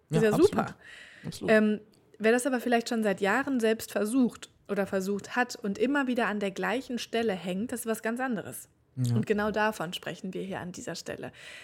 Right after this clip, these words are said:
Speaker 1: Es gibt ein psychologisches Phänomen, das fand ich ganz witzig, das ikea-Phänomen.
Speaker 2: Ja, das mag ich gerne.
Speaker 1: Und
Speaker 2: Das
Speaker 1: zwar
Speaker 2: mag ich gerne. Die blöden Penner. <laughs>
Speaker 1: schätzen wir Dinge mehr, die wir selbst aufgebaut haben.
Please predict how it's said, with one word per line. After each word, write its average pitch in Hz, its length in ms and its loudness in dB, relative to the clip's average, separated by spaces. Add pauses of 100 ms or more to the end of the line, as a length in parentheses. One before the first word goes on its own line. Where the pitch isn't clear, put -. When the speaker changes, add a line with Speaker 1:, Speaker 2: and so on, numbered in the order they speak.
(420)
Speaker 1:
Es - 260 -4
gibt - 420 -4 (760)
ein 233 260 0
psychologisches 214 680 -2
Phänomen, 190 460 -4
das 247 160 -6
fand 196 160 -8
ich 196 100 -12
ganz - 220 -8
witzig, 208 300 -8
das - 180 -8
ikea-Phänomen. 175 1000 -6
Speaker 2:
Ja, 107 320 -2
das 107 160 -8
mag 107 200 -8
ich 104 100 -12
gerne. 113 240 -12 (480)
Speaker 1:
Und 247 180 0
Speaker 2:
Das - 100 -4
Speaker 1:
zwar 214 100 0
Speaker 2:
mag 240 180 -2
ich - 160 -10
gerne. 110 260 -6
Die 123 200 0
blöden 117 340 4
Penner. 110 300 0 (280)
<laughs> - 1000 -6
Speaker 1:
schätzen 262 580 0
wir 247 100 6
Dinge 226 340 4
mehr, 220 360 2
die 226 180 -4
wir 190 120 0
selbst 202 440 -2
aufgebaut - 600 -6
haben. - 380 -10